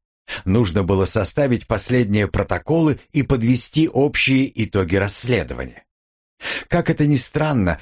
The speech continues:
лейтенант, в отличие от Ньямана, не испытывала ни сомнений,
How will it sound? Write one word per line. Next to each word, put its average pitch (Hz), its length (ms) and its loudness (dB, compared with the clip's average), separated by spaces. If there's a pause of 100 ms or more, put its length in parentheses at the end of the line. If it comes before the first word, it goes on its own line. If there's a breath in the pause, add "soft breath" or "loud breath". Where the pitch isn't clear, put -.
лейтенант, 101 880 0
в 76 100 -4
отличие 80 560 -2
от 76 240 -6
Ньямана, 85 720 0 (240 loud breath)
не 127 200 2
испытывала 147 640 0
ни 139 180 2
сомнений, 147 800 0